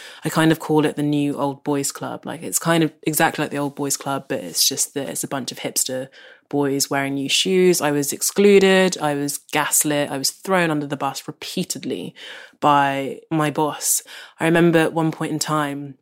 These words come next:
he had this phrase that he was fond of using where he'd say, "Oh, if you want a brain on this, just ask this guy." And I just thought,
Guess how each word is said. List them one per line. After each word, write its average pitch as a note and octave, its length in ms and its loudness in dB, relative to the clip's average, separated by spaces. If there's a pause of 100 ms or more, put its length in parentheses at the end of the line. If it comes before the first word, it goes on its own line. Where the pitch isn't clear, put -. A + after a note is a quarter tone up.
(120)
he - 140 -8
had F3 100 -2
this E3+ 140 -2
phrase E3 480 0
that - 80 -12
he D#3 100 -10
was D3+ 140 0
fond D3+ 240 -6
of D3 80 -10
using D3+ 500 -2
where D3+ 140 -8
he'd D3+ 180 -6
say, D3+ 400 -2 (640)
"Oh, E3 340 4
if - 160 -10
you G#3+ 140 2
want G3+ 160 0
a F3+ 40 -6
brain E3+ 420 0
on C#3+ 160 -6
this, - 320 -6
just - 280 -2
ask D3+ 480 -2 (200)
this D#3 280 2
guy." - 500 -12 (300)
And G3 100 0
I G3+ 60 4
just G3+ 160 -2
thought, G3 340 2